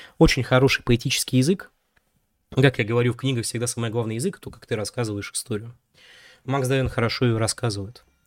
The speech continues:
И второе — ощущение даже не любви, а ощущение какой-то душевности. Знаете, как будто бы Макс Далин реально сидел и херачил этого некроманта, херачил, <laughs> херачил, херачил, и старался, и выписывал, и это как-то очаровывает.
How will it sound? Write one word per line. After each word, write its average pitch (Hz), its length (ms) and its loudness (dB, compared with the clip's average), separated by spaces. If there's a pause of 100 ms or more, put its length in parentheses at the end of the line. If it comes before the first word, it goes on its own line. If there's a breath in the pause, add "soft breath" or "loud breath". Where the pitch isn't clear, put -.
(340 loud breath)
И 143 60 2
второе — 160 680 4 (160)
ощущение 131 840 0 (460)
даже 143 180 2
не 143 80 0
любви, 151 240 2
а - 20 8
ощущение 139 440 0
какой-то 120 300 -6
душевности. 117 600 -2 (300)
Знаете, 113 500 -4 (400 loud breath)
как 127 120 0
будто 131 140 0
бы 131 60 2
Макс 135 220 2
Далин 143 280 4
реально 139 220 4
сидел 127 480 2
и 117 160 -4 (420)
херачил 127 520 -2
этого 113 180 -6
некроманта, 110 560 -6
херачил, 120 560 -4
<laughs> - 60 -20
херачил, 139 640 2
херачил, 123 560 -4 (380 loud breath)
и 127 60 -6
старался, 123 720 0
и 107 40 -4
выписывал, 107 680 -6
и 117 40 -8
это 120 120 -12
как-то 117 260 -6
очаровывает. 101 600 -4